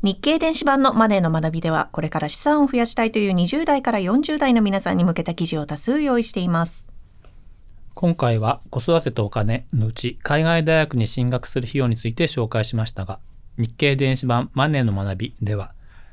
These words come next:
Speaker 2: 子育てとお金に関係する記事を随時掲載しています。最近ですと、共働き、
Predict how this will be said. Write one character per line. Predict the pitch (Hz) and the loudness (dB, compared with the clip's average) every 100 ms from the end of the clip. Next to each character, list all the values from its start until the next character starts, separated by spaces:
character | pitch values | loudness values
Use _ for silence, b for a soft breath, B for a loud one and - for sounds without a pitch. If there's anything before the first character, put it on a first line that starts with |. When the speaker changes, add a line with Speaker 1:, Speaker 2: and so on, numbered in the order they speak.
| b - | b -18
Speaker 2:
子 | - 170 | -8 0
育 | 170 | 0
て | 151 117 | 0 -2
と | 110 | -4
お | |
金 | 104 117 | -2 0
に | 117 | 0
関 | 123 123 | 0 -2
係 | 123 123 | -2 -4
す | 113 | -2
る | 120 | -6
記 | 120 131 | -4 -4
事 | 110 | -2
を | 120 147 | -2 -2
随 | 123 120 | 0 0
時 | 107 165 | 0 -2
掲 | - 107 | -2 -2
載 | - 98 | -2 -4
し | - | -4
て | 95 | -6
い | |
ま | 87 80 | -6 -8
す。 | - - - b b b b b b | -14 -16 -18 b b b b b b
最 | - 131 131 | -4 -2 0
近 | 135 127 | 0 0
で | 123 | 0
す | - | -4
と、 | - - - - - | -8 -10 -14 -20 -8
共 | - 135 | -2 0
働 | 143 139 139 131 | 2 2 2 2
き、 | - - | -2 -4